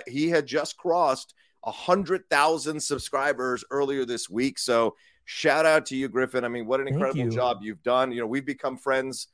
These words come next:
Speaker 1: through
Speaker 2: Yeah.
Speaker 1: the Hollywood Critics Association, but, uh,
Speaker 2: Yeah.
Speaker 1: mutual respect for each other's work, and certainly watching how you've ascended with the work that you've done and the,
Speaker 2: <laughs>
Speaker 1: the really fantastic video essays that you
Speaker 2: Yeah.
Speaker 1: create. And I know you spend a lot of time on. It's just great. It's, I think it's,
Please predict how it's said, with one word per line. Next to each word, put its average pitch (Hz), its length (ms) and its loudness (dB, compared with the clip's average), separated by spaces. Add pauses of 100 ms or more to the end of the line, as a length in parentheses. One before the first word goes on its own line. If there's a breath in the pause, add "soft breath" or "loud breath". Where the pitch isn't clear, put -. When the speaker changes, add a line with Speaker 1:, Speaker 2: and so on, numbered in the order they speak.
(260)
Speaker 1:
through - 100 0
Speaker 2:
Yeah. 208 60 2
Speaker 1:
the 190 60 0
Hollywood 123 340 -2
Critics 170 240 -6
Association, 101 920 -6
but, 98 220 -4
uh, 110 120 2
Speaker 2:
Yeah. 104 200 4
Speaker 1:
mutual 175 340 -2
respect 139 460 -4
for 131 80 -4
each 117 160 -4
other's 113 260 -4
work, 110 320 0
and 95 120 -14
certainly 110 280 -4
watching 107 480 -2 (320 soft breath)
how 127 160 0
you've 131 460 -6
ascended 127 640 -4
with 101 180 -10
the 107 60 -12
work 120 280 -4
that 131 140 -2
you've 113 160 -12
done 113 260 0
and 101 80 -8
the, 92 180 -10
Speaker 2:
<laughs> - 60 -20
Speaker 1:
the 104 120 -6
really 143 280 -4
fantastic 120 760 -6
video 127 280 -2
essays 98 420 -4 (360)
that 104 180 -6
you 127 80 0
Speaker 2:
Yeah. 117 80 -2
Speaker 1:
create. 117 240 -2
And 110 100 -2
I 104 60 -2
know 151 160 0
you 127 100 -6
spend 104 240 -6
a - 20 -4
lot 101 220 0
of - 80 -10
time 143 320 -6
on. 95 400 -4
It's 107 200 -6
just - 180 -12
great. - 160 -8
It's, 107 280 -8
I 123 60 -4
think 147 160 -4
it's, - 180 -10